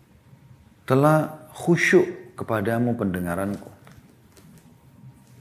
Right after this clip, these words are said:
Tidak aku dengar kecuali bacaan yang aku baca. Wa basari, mataku. Wa mukhi,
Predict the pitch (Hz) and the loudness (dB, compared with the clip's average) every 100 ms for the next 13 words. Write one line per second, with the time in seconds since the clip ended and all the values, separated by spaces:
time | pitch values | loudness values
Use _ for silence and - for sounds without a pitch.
0 | - - - - - - 95 - 101 98 | -20 -20 -20 -20 -12 -4 -2 0 0 0
1 | 98 110 - 98 98 98 95 92 - 71 | 0 0 -2 -4 -2 0 0 0 -2 -6
2 | 90 87 - 95 92 - - - - - | -6 -8 -4 -2 -2 -8 -16 -20 -20 -20
3 | - - _ - - - - - - - | -20 -20 _ -20 -20 -20 -20 -20 -20 -20
4 | - _ _ - 104 143 143 131 98 - | -20 _ _ 2 8 8 8 4 2 0
5 | - - - - - 98 92 110 98 - | -8 -18 -20 -20 -10 -6 -2 -2 -4 -6
6 | - - - _ _ - - - - 104 | -16 -18 -20 _ _ -20 -20 -20 -6 0
7 | 110 151 123 - 101 80 | 4 6 4 0 -2 -2